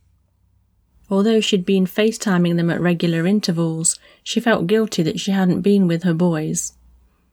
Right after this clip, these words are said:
Almost as guilt-inducing was that Jeremy had been left alone with them for the duration. The idea of leaving Tammy's side for even a second was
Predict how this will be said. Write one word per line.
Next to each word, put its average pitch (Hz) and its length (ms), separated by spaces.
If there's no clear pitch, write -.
Almost 190 540
as 165 140
guilt-inducing 170 920
was 170 180
that - 160
Jeremy 190 400
had 160 160
been 165 220
left 175 260
alone 180 300
with 160 160
them 165 160
for 170 160
the 165 100
duration. 170 800
The 202 100
idea 196 420
of 170 200
leaving 175 360
Tammy's 170 420
side 170 280
for - 140
even 196 420
a 160 80
second 160 640
was 170 180